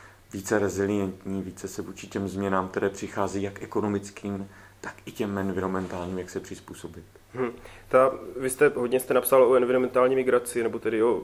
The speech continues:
Speaker 2: migraci, která vychází i z části z vlivu změny, změny
Speaker 1: Hmm.
Speaker 2: klimatu. Nicméně ta, zejména ta zahraniční migrace je až úplně ta poslední věc, kterou ti lidé,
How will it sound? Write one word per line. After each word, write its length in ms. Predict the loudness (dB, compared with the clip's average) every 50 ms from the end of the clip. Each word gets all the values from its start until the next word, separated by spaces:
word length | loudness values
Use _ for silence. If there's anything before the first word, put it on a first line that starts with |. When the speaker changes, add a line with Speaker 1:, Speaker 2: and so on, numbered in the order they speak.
| -8 -14 -12
Speaker 2:
migraci, 840 | -8 -4 -4 0 2 2 2 2 0 0 0 2 2 2 2 0 -2 -6 -8 -8
která 340 | -10 -4 0 2 4 6 4
vychází 560 | 4 2 -4 -4 -2 0 0 0 -2 -4 -8 -6
i 60 | -8
z 100 | -8 -6
části 540 | 0 2 4 4 4 4 0 -8 -6 -6 -6
z 260 | -4 -2 0 0 0
vlivu 300 | 0 -2 -4 -6 -4 -4
změny, 360 | -4 -2 -2 0 0 0 -2 -2 -6 -14
změny 240 | -6 -2 0 2 2
Speaker 1:
Hmm. 80 | 2
Speaker 2:
klimatu. 380 | 2 4 2 2 0 0 -4 -10 -10 -14 -14 -12
Nicméně 380 | -8 0 4 4 6 8 6 6
ta, 200 | 6 6 4 4 4
zejména 280 | 0 2 6 6 6
ta 100 | 6 6
zahraniční 480 | 4 4 4 6 4 4 2 2 2 2
migrace 340 | 2 4 4 4 4 6 4
je 60 | 4
až 100 | 4 2
úplně 200 | 0 0 0 2
ta 100 | 2 2
poslední 420 | 2 0 -4 -2 -2 0 0 0 0
věc, 160 | 0 -2 -4
kterou 260 | -2 -2 -2 -2 -2
ti 140 | -4 -6 -6
lidé, 400 | -4 -2 2 4 6 6 4 4